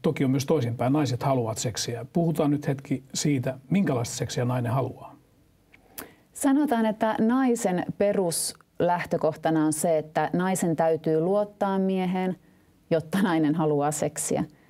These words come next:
Speaker 2: Ja miehen täytyy arvostaa naista, jotta nainen haluaa seksiä.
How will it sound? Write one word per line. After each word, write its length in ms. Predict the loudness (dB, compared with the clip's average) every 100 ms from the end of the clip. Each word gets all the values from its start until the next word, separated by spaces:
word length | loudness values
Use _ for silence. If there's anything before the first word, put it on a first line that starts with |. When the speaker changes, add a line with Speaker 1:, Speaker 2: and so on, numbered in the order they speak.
| _ _ -2
Speaker 2:
Ja 140 | 0
miehen 440 | 2 2 2 2 2
täytyy 360 | 2 2 0 0
arvostaa 600 | 0 0 0 -2 -2 0
naista, 500 | 0 0 -2 -2 -6 -4
jotta 240 | -6 -2 0
nainen 300 | 2 0 0
haluaa 360 | 0 0 0
seksiä. 500 | -2 -4 -4 -2 -2